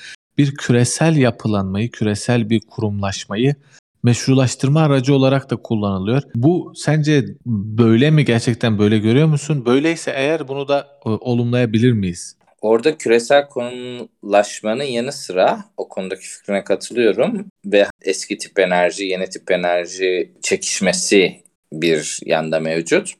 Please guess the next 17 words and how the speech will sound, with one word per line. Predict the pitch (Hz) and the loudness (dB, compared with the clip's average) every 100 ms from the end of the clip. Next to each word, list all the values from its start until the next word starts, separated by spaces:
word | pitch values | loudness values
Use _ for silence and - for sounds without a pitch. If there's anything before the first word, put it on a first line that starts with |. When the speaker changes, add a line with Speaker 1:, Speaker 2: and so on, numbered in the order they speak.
| - | -2
Speaker 2:
Bunun | 107 135 139 | 0 0 0
yanı | 120 120 156 | 2 2 0
sıra | - 135 131 - - | -2 2 2 2 0
aslında | 107 - - 113 117 123 160 - - _ - _ _ | -2 -2 -4 -8 -4 0 0 0 -8 _ -20 _ _
ülkeler | 123 110 - 110 120 135 | -6 -6 -2 2 4 6
arası | 113 92 90 - | 4 2 -4 -8
da | 95 | -6
bir | 80 80 - - - _ _ _ | -6 -12 -12 -18 -20 _ _ _
bu | - | -14
şekilde | - 80 80 80 | -12 -12 -8 -6
rekabet | 78 78 80 76 78 - | -6 -6 -6 -6 -8 -4
var. | 90 143 233 - - _ _ | 0 2 0 -16 -20 _ _
Şu | - - | -8 0
anki | 95 95 - 92 | 0 0 -4 -2
gelişmiş | 95 92 - 107 - | -2 -2 -4 -8 -8
ülkeler | 92 - 85 87 131 139 - - _ _ - | -10 -8 -2 2 2 0 -6 -18 _ _ -14
bu | 98 98 95 92 | -6 0 2 0